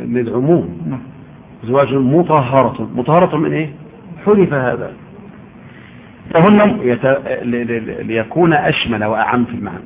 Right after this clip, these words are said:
Speaker 1: قل بقى أي طهارة اختارها داخلة فيها.
Speaker 2: فهن مطهرات الأخلاق، مطهرات الخلق،
Speaker 1: الله.
Speaker 2: مطهرات اللسان، الأخلاق، مطهرات الخلق، مطهرات اللسان، مطهرات
Speaker 1: بخلاف الدنيا
Speaker 2: الأبصار.
Speaker 1: قد،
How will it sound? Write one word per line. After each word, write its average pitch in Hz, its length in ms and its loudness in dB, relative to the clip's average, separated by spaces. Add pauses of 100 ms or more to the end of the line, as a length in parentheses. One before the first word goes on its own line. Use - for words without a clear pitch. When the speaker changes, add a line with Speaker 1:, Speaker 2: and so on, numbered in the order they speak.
Speaker 1:
قل 226 120 4
بقى 180 320 4
أي 185 140 4
طهارة 170 240 2
اختارها 196 400 -2 (100)
داخلة 120 260 -4
فيها. 90 220 -10 (1300)
Speaker 2:
فهن 208 340 6
مطهرات 196 560 6
الأخلاق، 185 640 4
مطهرات 175 720 6
الخلق، 196 420 4 (400)
Speaker 1:
الله. 117 140 -4
Speaker 2:
مطهرات 180 600 6
اللسان، 185 720 4 (140)
الأخلاق، 180 580 4
مطهرات 165 580 4
الخلق، 202 460 2
مطهرات 156 720 4
اللسان، 175 600 4
مطهرات 165 500 4
Speaker 1:
بخلاف - 0 -
الدنيا 175 220 4
Speaker 2:
الأبصار. 175 300 4
Speaker 1:
قد، - 280 -2